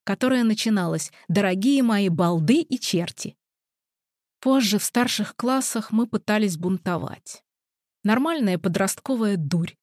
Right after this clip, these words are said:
Выйти, вырваться прочь из-под любой опеки. Потом уже выпускниками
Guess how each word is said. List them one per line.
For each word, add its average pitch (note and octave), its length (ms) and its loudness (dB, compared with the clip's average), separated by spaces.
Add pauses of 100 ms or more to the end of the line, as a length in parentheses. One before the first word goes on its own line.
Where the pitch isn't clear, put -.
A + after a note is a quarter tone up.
(260)
Выйти, A3 480 0
вырваться G#3+ 640 2
прочь A#3+ 420 2
из-под F3 320 -4
любой G#3 360 2
опеки. - 580 -2 (540)
Потом C4 380 0
уже G#3 160 2
выпускниками G#3+ 920 -2